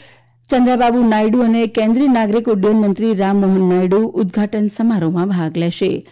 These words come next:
આંધ્રપ્રદેશ ડ્રોન કોર્પોરેશન દ્વારા આયોજિત આ સંમેલનમાં એક હજારથી વધુ પ્રતિનિધિઓ અને પ્રદર્શકો ભાગ લેશે. આ સમિટ નાગરિક ઉડ્ડયન મંત્રાલય, સંરક્ષણ ક્ષેત્ર, ભારતીય ઉદ્યોગ સંઘ, સંશોધન વિદ્વાનો અને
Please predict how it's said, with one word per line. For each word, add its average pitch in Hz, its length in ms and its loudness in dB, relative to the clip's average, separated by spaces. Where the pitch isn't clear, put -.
આંધ્રપ્રદેશ 254 680 0
ડ્રોન 202 440 0
કોર્પોરેશન 180 760 -4
દ્વારા 175 280 -2
આયોજિત 175 580 -4
આ 175 60 -4
સંમેલનમાં 185 680 -2
એક 247 240 -2
હજારથી 208 460 -2
વધુ 185 220 -2
પ્રતિનિધિઓ 180 580 -2
અને 185 200 0
પ્રદર્શકો 190 680 -4
ભાગ 175 340 -6
લેશે. 190 440 -6
આ 175 80 -4
સમિટ 226 440 -2
નાગરિક 226 440 0
ઉડ્ડયન 254 280 0
મંત્રાલય, 233 560 0
સંરક્ષણ 180 480 -4
ક્ષેત્ર, 220 560 -2
ભારતીય 233 360 0
ઉદ્યોગ 226 400 -2
સંઘ, 254 320 0
સંશોધન 208 500 0
વિદ્વાનો 190 500 -2
અને 190 260 0